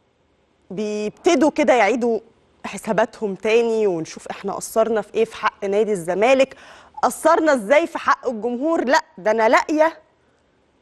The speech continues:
حاجات مش وقتها. فاكرين يا جماعه لما طلعت اتكلمت معاكم بعد ماتش فيوتشر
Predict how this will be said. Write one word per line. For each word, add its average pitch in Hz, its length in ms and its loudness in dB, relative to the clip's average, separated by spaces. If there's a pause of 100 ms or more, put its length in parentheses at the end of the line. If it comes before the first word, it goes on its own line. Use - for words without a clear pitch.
(160)
حاجات 262 840 2 (420)
مش - 140 -8
وقتها. 247 480 -2 (360)
فاكرين 330 280 2 (100)
يا 330 120 4
جماعه 349 160 4 (120)
لما 320 100 4
طلعت 294 320 2
اتكلمت 349 400 -2
معاكم 311 320 -2
بعد 208 340 2
ماتش 262 280 -2
فيوتشر - 600 -10